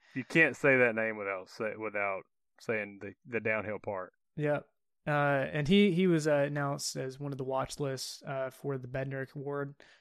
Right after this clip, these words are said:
Speaker 2: So pretty much best defensive player. I mean, pretty big. I mean, um, he's, he's, we obviously know how good of, uh, a linebacker he is, but I mean, it, you gotta, you gotta watch him this next year because, uh, I,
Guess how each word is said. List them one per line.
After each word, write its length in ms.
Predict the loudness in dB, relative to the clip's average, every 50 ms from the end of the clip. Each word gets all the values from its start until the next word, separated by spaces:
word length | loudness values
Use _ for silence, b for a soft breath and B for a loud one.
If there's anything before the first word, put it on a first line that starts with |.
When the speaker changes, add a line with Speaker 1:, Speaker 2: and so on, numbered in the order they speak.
| b -16
Speaker 2:
So 180 | -14 -14 -14 -14 _
pretty 160 | -10 -10 -8 -8
much 140 | -12 -14 -16 _ _
best 280 | -4 -2 -2 -2 -4 -6
defensive 460 | -6 -6 -4 -8 -8 -6 -6 -8 -6
player. 400 | -4 -2 -2 -2 -2 -2 -6 -8 -12 _ _ _
I 40 | -12
mean, 180 | -10 -10 -10 -6
pretty 220 | -2 0 0 0 2
big. 440 | 0 0 0 0 0 -2 -4 -6 _ _ _
I 60 | -10 -8
mean, 220 | -8 -8 -10 -14 b b b b b b b _
um, 380 | -8 -6 -4 -4 -6 -6 -8 -10 -14 _ _ _
he's, 420 | -2 0 0 0 0 -2 -8 -10 -14 _ _ _ _
he's, 320 | -18 -16 -16 -16 -16 -20 _ _ -12 -10 -6
we 140 | 0 4 4
obviously 320 | 4 4 2 0 -4 -2
know 100 | -2 -2
how 140 | -2 -2 -2
good 180 | -2 -4 -4 -4
of, 120 | -6 -8 _ _ _ _ _
uh, 240 | -8 -8 -6 -8 -8 -10 _ _ _ _ _ _ -12
a 60 | -10
linebacker 560 | -8 -6 -6 -6 -6 -6 -6 -6 -6 -6 -6
he 120 | -4 -4
is, 240 | -4 -6 -6 -8 -10
but 380 | -8 -6 -6 -6 -6 -6 -10 -12 _ _ _ _ -16
I 20 |
mean, 280 | -12 -12 -10 -12 -12 -10 -4
it, 260 | -4 -4 -4 -4 -10 b b b b _ -20 -10 -2
you 140 | 0 4
gotta, 320 | 6 8 8 10 8 8 6
you 160 | 2 2 4
gotta 160 | 6 8 8
watch 340 | 8 8 8 8 8 6 2
him 80 | 0 0
this 180 | 0 0 0
next 280 | -2 -2 -2 -4 -6 -8
year 280 | -8 -8 -8 -10 -14 _ _ _
because, 520 | -4 -2 -2 -2 -2 -6 -8 -10 -12 -16 _ _ -18
uh, 40 | -16 -16 -16 -20 _ _
I, 160 | -14 -12 -12